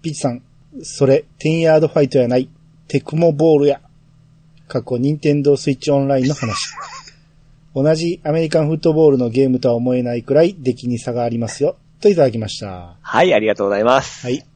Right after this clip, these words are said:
Speaker 2: そうですよ。テンヤードファイトが出るわけがないんですよ。
Speaker 1: うん。いや、俺知らんから、あ、そうなんやと思ったけど。<laughs>
Speaker 2: テクモボールや。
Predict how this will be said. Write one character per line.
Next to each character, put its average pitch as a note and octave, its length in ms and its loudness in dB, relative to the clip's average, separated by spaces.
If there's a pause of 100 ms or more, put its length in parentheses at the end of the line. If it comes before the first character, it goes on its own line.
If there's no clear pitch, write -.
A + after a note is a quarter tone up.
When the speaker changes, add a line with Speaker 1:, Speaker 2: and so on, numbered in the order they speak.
(640)
Speaker 2:
そ F3+ 460 4
う - 20 6
で G2 80 2
す F#2+ 80 -6
よ。 F#2+ 60 -4
テ D3+ 180 2
ン F#3 60 2
ヤ F#3+ 120 6
ー - 20 6
ド G3 60 8
フ A3+ 60 6
ァ - 20 2
イ F#3 40 2
ト C3 80 2
が G2+ 60 -4
出 A2+ 120 4
る A#2+ 140 2
わ F#3+ 200 4
け E4+ 140 4
が C3+ 100 4
な A#2+ 100 4
い A#2+ 40 4
ん A2 40 2
で G2+ 40 -2
す F#2+ 120 -8
よ。 E2 180 -4 (480)
Speaker 1:
う - 40 -12
ん。 A#2 460 -6
い D#3 80 4
や、 F3 100 6
俺 D3+ 220 6
知 G3+ 120 0
ら F#3+ 100 6
ん F3+ 80 0
か D#3 100 4
ら、 B2 140 0
あ、 A#2+ 60 -2
そ D#3+ 180 0
う C#3+ 40 4
な B2+ 80 0
ん A#2 60 -4
や G#2+ 160 -8
と B2 100 -4
思 D3+ 120 4
っ - 20 0
た A#3+ 160 4
け - 80 -6
ど。 C3 180 6 (880)
<laughs> - 1400 -18
Speaker 2:
テ F2+ 100 -12
ク - 140 -16
モ B2 100 -6
ボ C#3 200 0
ー - 20 -14
ル - 100 -16
や。 F#2 80 -14